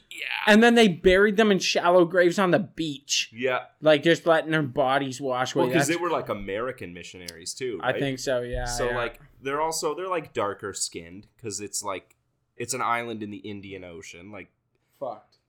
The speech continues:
Speaker 1: probably never seen a white person before, ever. That's gotta be jarring,
Speaker 2: Dude.
Speaker 1: right? Wearing weird-ass clothes that they've never seen. And they just rocks up on the beach
Speaker 2: It's
Speaker 1: speaking English.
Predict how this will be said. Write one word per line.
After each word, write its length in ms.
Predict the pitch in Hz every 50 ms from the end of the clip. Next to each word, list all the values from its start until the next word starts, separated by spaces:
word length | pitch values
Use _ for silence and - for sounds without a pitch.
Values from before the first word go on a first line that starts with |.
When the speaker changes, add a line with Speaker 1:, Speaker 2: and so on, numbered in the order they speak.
| _ _ _ _ _ _ _ _ _
Speaker 1:
probably 480 | - 170 165 160 160 156 139 147 135 120
never 480 | 117 113 113 113 113 110 110 110 104
seen 400 | 95 - - 110 107 101 101 98
a 80 | 92 87
white 380 | 87 87 85 85 87 - 85
person 340 | 85 90 85 85 - 92 87 87
before, 380 | 87 82 _ - 87 82 76 -
ever. 420 | - 87 85 82 80 - 80 90 - _ _ _ _ _ _ _ _ _ _ -
That's 300 | 117 117 120 127 - -
gotta 240 | - 107 95 87 85
be 120 | - 85
jarring, 640 | - - 95 92 85 78 76 78 78 78 87 104 - _ _ _ _ _ _ _ -
Speaker 2:
Dude. 80 | 101
Speaker 1:
right? 260 | 98 92 101 123 - _ _ _ _ _ _
Wearing 560 | 104 117 127 131 131 131 127 120 107 101 101
weird-ass 680 | 117 127 127 127 127 120 110 113 107 107 104 98 -
clothes 540 | - - - 107 101 92 90 95 104 107 -
that 100 | 117 98
they've 140 | 110 104 98
never 280 | 101 104 101 90 98 92
seen. 440 | - - 95 90 82 80 90 113 - _ _ _ _ _ _ _ _ _ -
And 120 | 120 120 120
they 100 | 117 113
just 220 | 104 113 110 107
rocks 360 | 110 117 110 107 107 - -
up 140 | 117 113 -
on 80 | 117 110
the 60 | 101
beach 320 | 90 107 107 104 101 -
Speaker 2:
It's 100 | 190 - -
Speaker 1:
speaking 600 | - - 170 151 135 147 147 - 143 127 123 120 -
English. 840 | 123 113 113 120 117 104 98 95 87 95 101 - - - - 220